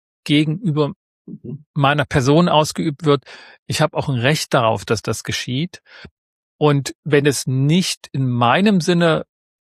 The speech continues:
Speaker 1: ist, dann kann ich natürlich da Unwohlsein empfinden,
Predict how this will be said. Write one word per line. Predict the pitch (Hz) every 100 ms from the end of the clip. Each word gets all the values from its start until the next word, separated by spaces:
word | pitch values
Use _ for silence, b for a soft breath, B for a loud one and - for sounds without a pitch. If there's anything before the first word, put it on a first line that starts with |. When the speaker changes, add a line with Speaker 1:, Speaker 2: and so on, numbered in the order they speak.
| -
Speaker 1:
ist, | 156 147 - _ _ -
dann | 127 120 113 135 - _ _ _ -
kann | 135
ich | 131 131
natürlich | 117 135 127
da | 131 120
Unwohlsein | 147 170 170 190 151 156 160 147 135
empfinden, | 123 - 165 190 190 196